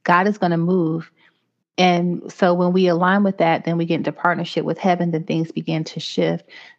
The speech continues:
The other thing you touched on that I think is really important is people are busy. And I don't mean that in a good way. Sometimes people are just too busy. And if I say that I have a desire to be a coach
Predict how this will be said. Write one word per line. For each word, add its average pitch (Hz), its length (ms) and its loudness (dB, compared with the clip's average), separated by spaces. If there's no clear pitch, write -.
The 165 100 2
other 196 200 2
thing 196 220 0
you 180 180 0
touched - 460 -4
on 160 140 0
that 165 100 0
I 160 40 0
think 165 200 -2
is 165 160 -2
really 165 240 0
important 175 480 0
is 160 140 -2
people 214 320 -2
are 160 160 0
busy. 156 600 -2
And 175 100 2
I 180 80 2
don't 180 140 0
mean 175 160 0
that 165 180 0
in - 60 -4
a 160 60 -2
good 156 220 -2
way. 147 300 -4
Sometimes 208 600 0
people 202 320 -2
are 175 40 0
just 160 240 -4
too 185 200 -2
busy. 160 520 -2
And 165 560 2
if 175 160 0
I 196 140 4
say 196 260 0
that 185 100 0
I 180 80 2
have 175 260 0
a 170 60 -4
desire 165 320 0
to 160 80 0
be 170 160 0
a 160 60 -2
coach 160 520 -4